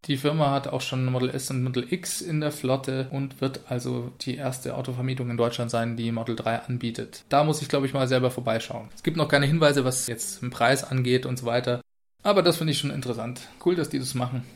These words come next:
Was noch ganz interessant war, war, dass diese Firma behauptet hat, dass sie einen Adapter für Supercharging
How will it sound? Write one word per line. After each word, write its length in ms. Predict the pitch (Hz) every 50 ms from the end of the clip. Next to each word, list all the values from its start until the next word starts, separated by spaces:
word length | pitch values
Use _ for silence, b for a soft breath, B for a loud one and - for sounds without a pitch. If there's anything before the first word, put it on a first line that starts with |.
| -
Was 140 | - 151 147
noch 140 | 180 170 165
ganz 180 | 170 151 - 175
interessant 600 | 165 151 - - 135 - 147 156 185 190 156 160
war, 300 | 165 170 170 170 170 170 156
war, 120 | 151 151
dass 240 | 147 147 143 147 -
diese 300 | - 151 143 139 139 131
Firma 340 | 135 - 160 165 170 170 165
behauptet 460 | 151 147 139 147 147 143 - - 131
hat, 220 | 139 143 139 - -
dass 140 | 127 127 -
sie 100 | 135 123
einen 380 | - - 131 127 127 123 123
Adapter 560 | 127 123 - - - 123 127 - - 190 175
für 180 | 170 - 151 139
Supercharging 1120 | 131 - - 175 180 175 165 165 - - 160 156 165 160 160 156 160 160 160 156 160 160